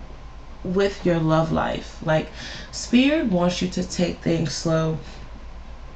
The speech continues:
I'm also picking up that you are meant to be with a foreign man or woman. I am picking up more on masculine energy.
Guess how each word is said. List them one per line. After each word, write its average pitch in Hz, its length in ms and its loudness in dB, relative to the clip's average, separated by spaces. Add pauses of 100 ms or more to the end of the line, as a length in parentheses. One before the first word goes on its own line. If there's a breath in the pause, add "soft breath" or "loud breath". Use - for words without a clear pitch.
(140)
I'm 185 200 10
also 220 220 6
picking 220 320 6
up 196 100 2
that 170 80 2
you 170 160 4
are 165 80 6
meant 160 200 2
to 165 120 -2
be 165 100 4
with 151 180 0
a 139 60 4
foreign 165 760 2 (360)
man 156 520 4
or - 200 4
woman. 160 420 6
I 151 100 4
am - 200 2
picking 165 340 0
up 156 260 0
more 160 300 6
on 151 340 6
masculine 151 580 4
energy. 220 580 4